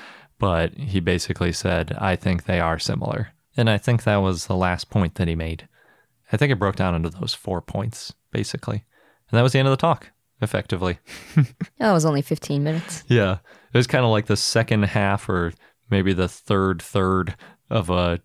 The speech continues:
Speaker 1: debate going back and forth, just very public. <laughs> And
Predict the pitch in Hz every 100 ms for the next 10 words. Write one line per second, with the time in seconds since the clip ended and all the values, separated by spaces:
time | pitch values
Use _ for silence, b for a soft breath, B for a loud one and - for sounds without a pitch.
0 | - 90 92 90 - - 95 90 87 90
1 | 87 95 90 - 90 90 - - b b
2 | 101 92 - - _ - 110 92 90 90
3 | - 92 90 98 - - - 127 - 143
4 | - 196 - 220 _ - _ - B 165
5 | 160 B B B _ _ _ _ _ _
6 | - 110 101 92 -